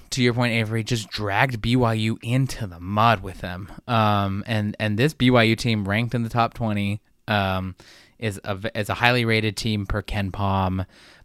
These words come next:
beat the shit out of Oregon, which, like, again, most good teams are right now, but, like, that counts for something. Utah, I, I was,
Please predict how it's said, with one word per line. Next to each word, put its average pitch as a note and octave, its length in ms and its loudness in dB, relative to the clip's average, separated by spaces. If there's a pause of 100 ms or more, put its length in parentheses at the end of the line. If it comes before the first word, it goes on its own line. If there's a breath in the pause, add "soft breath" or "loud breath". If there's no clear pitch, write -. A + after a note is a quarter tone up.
beat B2 220 2
the G2 140 0
shit - 460 2
out A#2+ 160 4
of G#2+ 80 -2
Oregon, G#2+ 280 0
which, G#2+ 160 -4
like, G#2+ 220 -2
again, A#2 380 4 (120)
most B2 340 0
good A#2 140 2
teams A2+ 260 0
are G2+ 160 4
right F#2+ 180 0
now, G#2 220 2
but, A#2 280 2
like, G#2+ 220 -2
that A2+ 200 2
counts A2+ 320 -4
for G2+ 120 -10
something. G#2 500 -6 (480 loud breath)
Utah, A#3+ 460 6
I, E3+ 200 6 (100)
I B2+ 180 8
was, B2+ 400 0